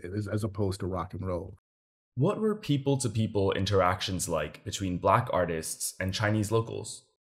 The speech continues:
Speaker 1: If we're going back to the twenties and thirties, I believe that the African-American musicians, I mean, had a really, a good <laughs> time in China. Um, they were making a lot more money than they could make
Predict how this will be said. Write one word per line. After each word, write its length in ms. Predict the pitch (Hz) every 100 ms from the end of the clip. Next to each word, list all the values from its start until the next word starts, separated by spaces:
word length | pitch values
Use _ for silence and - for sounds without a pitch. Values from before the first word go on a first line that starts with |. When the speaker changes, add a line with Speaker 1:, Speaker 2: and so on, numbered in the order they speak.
| _ -
Speaker 1:
If 160 | 151 147
we're 80 | 131
going 380 | 147 165 180
back 460 | 147 131 123 120 - - -
to 360 | 120 113 110
the 100 | 104
twenties 540 | 104 - 117 113 104 104
and 200 | 98 95
thirties, 720 | 110 113 107 98 90 - - -
I 120 | 113
believe 640 | 117 113 113 113 104 98
that 260 | 98 98 98
the 140 | 101
African-American 640 | 98 98 101 98 98 98 101
musicians, 840 | 95 101 107 - 101 95 95 92 -
I 80 | 98
mean, 340 | 104 101 90 - -
had 200 | 107 110
a 60 |
really, 800 | 104 98 101 113 110 107 104 95 - - -
a 80 | 107
good 260 | 104 135 139
<laughs> 0 |
time 460 | 147 147 151 135
in 180 | 143 135
China. 540 | 113 117 107 101 95 98 - - -
Um, 200 | 110 110
they 120 | 127
were 160 | 127 120
making 720 | 120 127 139 143 120 110 98 -
a 80 | 107
lot 360 | 107 110 110 98
more 220 | 107 104
money 480 | 104 104 104 104 101
than 300 | 92 101 98
they 160 | 98
could 260 | 98 - 92
make 540 | 98 98 95 92 -